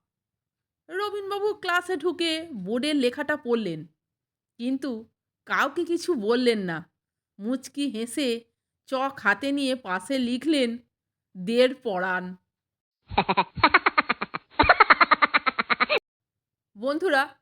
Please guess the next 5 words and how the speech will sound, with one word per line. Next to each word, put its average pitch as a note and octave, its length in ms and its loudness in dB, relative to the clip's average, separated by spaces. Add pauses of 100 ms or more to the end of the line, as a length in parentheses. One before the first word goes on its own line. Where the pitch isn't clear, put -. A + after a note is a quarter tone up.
(160)
আরেকটি G#4 440 0
মজাদার D4 500 0
জোকস B3 280 0
বলছি, A#3+ 320 2
শুনুন। G3 480 -4